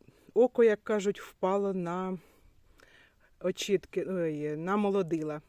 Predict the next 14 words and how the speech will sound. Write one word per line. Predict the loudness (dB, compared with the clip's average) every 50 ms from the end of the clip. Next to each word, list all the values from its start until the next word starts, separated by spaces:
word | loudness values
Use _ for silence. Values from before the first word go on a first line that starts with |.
| _ _ _ _
На | -10 -8 -6 -6
молодила | -4 -4 -4 -4 -6 -4 -4 -4 -4 -2 -2 -2 -4 -6 _
і | -10 -10
думаю, | -10 -8 -8 -8 -8 -6 -6 -8 -8 -10 _ _ _ _
посаджу | -14 -12 -10 -8 -8 -8 -8 -6 -6 -4 -2
я | -2 -2 -4
сюди | -4 -8 -10 -10 -6 -6 -4 -4
молодила. | -4 -4 -4 -4 -6 -6 -6 -10 -10 -10 -12 -12 -14 -18 -20 _ _ _ _ -20 -20 -20 _ -10
Ось | -10 -10 -10
прям | -8 -6 -6 -6 -6 -6
так | -6 -6 -6 -6 -8 -14 -20 -20 _ _ _ _ _ _ _ _ _ _ _ _ _ _ _
підковернула | -8 -8 -4 0 0 2 2 2 0 0 -2 -4 -6 -6 -4 -4 -4 -4 -6 -10 _ _ _ _ _ _ _
цілий | -20 -12 -8 -4 -2 0 2 0 0 0
такий | -4 -6 -6 -4 -4 -4 -2